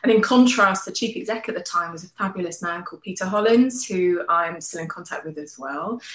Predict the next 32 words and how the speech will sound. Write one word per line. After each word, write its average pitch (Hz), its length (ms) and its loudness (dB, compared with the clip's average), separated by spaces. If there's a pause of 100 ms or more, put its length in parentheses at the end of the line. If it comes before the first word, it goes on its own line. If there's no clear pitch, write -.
(220)
He 202 160 -2
was 185 140 -2
balanced 190 520 2
and 175 160 -6
measured 170 600 -6
and 165 100 -12
very 165 160 -6
considered, 165 540 -8
and 165 420 -12 (160)
I 180 60 -2
learned 160 200 -4
a 165 40 -8
lot 151 200 -4
from 170 140 -12
him 165 160 -10
about 160 300 -10
doing 160 400 -10 (280)
things 160 220 -8
at 165 100 -6
the 170 80 -2
other 180 260 -2
extreme 151 440 -8
almost. 147 380 -10
It 147 40 -6
was - 160 -8 (260)
really 190 200 -4
fun 180 220 -4
to - 60 -8
see 180 120 -8
them 185 140 -8
in 180 60 -8
action. 185 380 -10